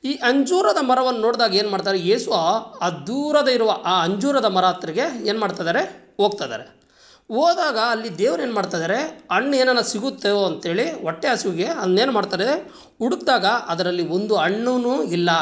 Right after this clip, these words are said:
ಮತ್ತು ಅದು ಅಂಜೂರದ ಕಾಲವಲ್ಲ ಅಂತ ಕೂಡ ಇದರಲ್ಲಿ ಬಂದಿ-, ಬರೆದಿದ್ದಾರೆ. ಏನು ದೇವರು ಈ ಅಂಜೂರದ ಕಾ-, ಕಾಲವಲ್ಲದಿರೋ ಕಾಲದ ಸಮಯಕ್ಕೆ ಯೇಸು ಸ್ವಾಮಿ ಹಣ್ಣು, ಹಣ್ಣು ಹುಡುಕ್ತಾ ಇದ್ದಾರೆ ಅಂತೇಳಿ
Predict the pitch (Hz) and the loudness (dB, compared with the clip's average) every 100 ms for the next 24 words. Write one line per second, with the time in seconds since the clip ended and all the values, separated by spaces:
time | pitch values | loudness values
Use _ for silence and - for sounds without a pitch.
0 | 117 95 - - - - 180 269 262 208 | 0 -6 -20 -20 -20 -4 -2 0 2 2
1 | 185 185 180 220 202 294 285 262 - 185 | 2 2 2 2 0 2 2 2 0 2
2 | 226 226 208 202 202 196 - 269 403 - | 4 4 2 2 0 0 0 0 -2 -8
3 | - 247 226 170 165 135 139 147 180 160 | -4 0 0 0 -4 -4 -4 -2 0 -2
4 | 123 110 - _ _ _ _ _ _ _ | -6 -8 -12 _ _ _ _ _ _ _
5 | _ - 359 415 220 196 302 349 320 240 | _ -6 -2 0 -2 0 0 2 0 0
6 | 247 214 240 311 311 285 262 262 226 226 | 2 2 0 2 2 4 2 4 4 6
7 | 220 208 202 208 254 262 233 240 247 254 | 4 2 0 2 2 4 2 2 2 0
8 | - 214 285 277 - 220 233 226 220 147 | 0 2 2 2 0 0 0 0 0 0
9 | 131 165 - - 247 269 - 240 214 180 | -4 -12 -14 -4 -4 -2 -2 0 2 2
10 | 226 220 196 180 262 277 208 220 202 196 | 2 2 2 2 2 0 0 2 2 0
11 | 190 196 214 139 175 - | 0 0 0 0 -6 -12